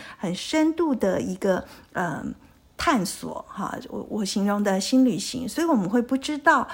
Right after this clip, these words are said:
啊，原来我有一些隐藏版的，啊，爱情信念啦，或者过往的，呃，历程哈。当然这个信念的形成也跟我们的经历有关嘛哈。那所以我们不知道，所以它就会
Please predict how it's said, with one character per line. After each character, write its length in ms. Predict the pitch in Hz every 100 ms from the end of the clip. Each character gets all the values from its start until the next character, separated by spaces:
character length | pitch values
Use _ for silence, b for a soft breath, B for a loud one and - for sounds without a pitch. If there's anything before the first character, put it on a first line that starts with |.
| B
啊， 140 | - 285
原 180 | 240
来 160 | 277 269
我 140 | 226
有 120 | 226 170
一 120 | 185
些 200 | - 214
隐 220 | - 170
藏 340 | - - 185 214
版 300 | - - -
的， 220 | - - - B B
啊， 120 | - -
爱 140 | - 247
情 220 | - 208
信 280 | - 262 240
念 280 | 240 214
啦， 220 | 185 175 190
或 160 | 240
者 140 | 196 175
过 280 | - 294
往 280 | 214 143 - -
的， 160 | - - _ _ -
呃， 420 | - - - - - - b b b b b b
历 260 | 294 302 220
程 200 | - - - -
哈。 180 | 208 254
当 120 | 262
然 100 | 277
这 80 | 277
个 80 | 247
信 260 | - 311
念 180 | 254 214
的 100 | 160
形 260 | 165 160 180
成 180 | - 175
也 120 | 160
跟 180 | 160 214
我 160 | 208
们 240 | 160 151 214
的 180 | 175 -
经 340 | - 247 254
历 180 | 262 208
有 160 | - - -
关 220 | - -
嘛 180 | - -
哈。 240 | - 185 196 B B B
那 280 | 247 220 208 B
所 160 | - 320
以 20 |
我 160 | 349 233
们 180 | 170 180
不 120 | 277
知 220 | 277 285
道， 320 | 277 302 - -
所 160 | - -
以 60 | 175
它 140 | 196
就 120 | 208
会 240 | 202 175